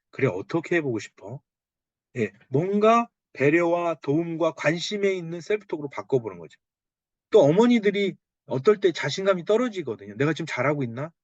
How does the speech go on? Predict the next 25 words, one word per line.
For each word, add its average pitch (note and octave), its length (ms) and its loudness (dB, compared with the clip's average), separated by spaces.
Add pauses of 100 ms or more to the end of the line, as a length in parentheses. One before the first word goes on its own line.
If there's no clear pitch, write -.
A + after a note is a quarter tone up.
내가 C3+ 120 0
좋은 D#3 220 0
엄마인가?" C#3+ 580 -2 (200)
이런, D#3+ 340 0 (240)
이런 F#3+ 520 0 (560)
부정적인 F3+ 400 -2
셀프톡에서, D3+ 720 -6 (280)
"그래, B2 260 -4 (320)
지금 D3 200 0
난 C#3+ 180 0
최선을 G3+ 340 -2
다하고 G2+ 300 -10
있어. - 140 -20 (360)
나는 D3 360 0
이미 C#3+ 200 0
좋은 C#3 240 -2
엄마야." G2 400 -10 (340)
이렇게 F#3 600 2 (580)
이제 A2+ 300 -8
셀프톡으로 F#3+ 440 0
바꿔갈 F#2+ 400 -6
수 - 140 -20
있죠. - 160 -20 (880)
"또 D#4 200 8
그래? D4+ 320 6